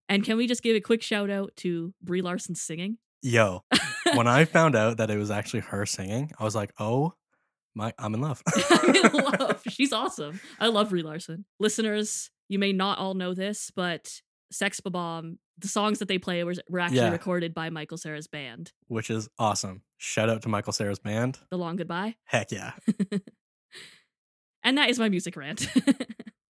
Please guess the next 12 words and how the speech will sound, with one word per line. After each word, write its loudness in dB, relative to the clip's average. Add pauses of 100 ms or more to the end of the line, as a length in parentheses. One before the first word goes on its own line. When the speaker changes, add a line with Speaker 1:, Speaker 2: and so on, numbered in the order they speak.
(160)
Speaker 2:
So, -6
okay, 2 (340)
you -6
mentioned 2
the 0
Universal -2
theme -2
in -6
eight -6
bit. -4
Speaker 1:
Mm-hmm. -4 (400)
Speaker 2:
So -2